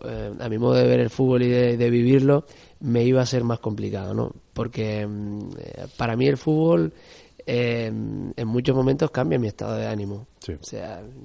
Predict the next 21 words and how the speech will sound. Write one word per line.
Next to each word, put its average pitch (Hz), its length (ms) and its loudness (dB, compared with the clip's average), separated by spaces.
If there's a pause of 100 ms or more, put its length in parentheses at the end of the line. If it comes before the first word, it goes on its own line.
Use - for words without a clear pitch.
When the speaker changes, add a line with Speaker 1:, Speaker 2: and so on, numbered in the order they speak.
Speaker 1:
yo 110 460 -4
el, 120 200 -4
el 120 180 -2
no 120 140 0
ganar 123 240 2
un 120 80 0
fin 123 160 0
de 120 60 -2
semana 123 280 -2
con 123 120 -2
el 120 80 -2
Tenerife 127 460 -4
es 131 80 -6
estar 123 440 -4 (420)
tres 123 260 0
días, 135 260 0
pues, 107 580 -6 (120)
pues 107 160 -6
algo 113 200 -2
incómodo, 101 480 -8
¿no? 156 140 -4